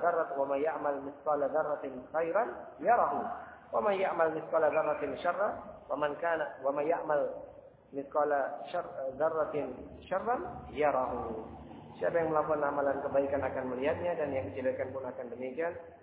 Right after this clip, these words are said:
Wa nasallahu salama wal afiyah. Ini yang bisa kita sebutkan. Insyaallah kita selesaikan atau kita lanjutkan pertemuan besok dari ayat ketujuh dan seterusnya dari surat Ad-Dariyat. Nasallallahu alaihi wa sallam, wa sallallahu ala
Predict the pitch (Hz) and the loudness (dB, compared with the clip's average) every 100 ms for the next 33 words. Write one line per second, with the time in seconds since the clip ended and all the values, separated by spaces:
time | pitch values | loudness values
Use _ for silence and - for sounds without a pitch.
0 | - - - - - 139 139 139 131 139 | -20 -20 -20 -16 -8 -4 -4 -4 -4 -2
1 | 139 139 131 127 - - - - _ _ | -2 0 -4 -6 -12 -20 -20 -20 _ _
2 | _ _ - 131 131 135 123 123 127 127 | _ _ -8 -6 -4 -4 -4 -4 -4 -6
3 | - - 139 135 120 123 123 123 - 127 | -14 -12 -6 -6 -4 -8 -6 -8 -10 -10
4 | - 180 208 - - - - _ _ 127 | -4 -2 -4 -10 -16 -20 -20 _ _ -12
5 | 139 139 131 123 127 - 117 123 110 131 | -4 -2 -2 -4 -6 -6 -8 -8 -8 -8
6 | 127 120 123 120 117 117 135 139 127 127 | -8 -10 -8 -6 -6 -6 -6 -4 -4 -6
7 | 127 - - 127 123 120 120 113 139 170 | -12 -16 -14 -14 -10 -6 -6 -4 -2 0
8 | 170 - - - - 120 127 123 123 - | 0 -2 -14 -18 -12 -8 -4 -2 -2 -4
9 | - 160 151 131 120 - 139 135 131 127 | -8 -6 -6 -4 -4 -6 -6 -6 -4 -4
10 | 120 120 120 123 120 117 - - 113 107 | -2 -6 -6 -6 -6 -6 -12 -12 -10 -4
11 | 117 110 117 135 139 - - - - - | -4 -2 0 2 0 -2 -8 -12 -12 -6
12 | 127 127 123 123 123 113 117 123 143 139 | -6 -4 -4 -2 -2 -2 -4 -2 -2 -2
13 | 151 156 - - 131 127 127 120 | -4 -6 -8 -6 -4 -4 -4 -4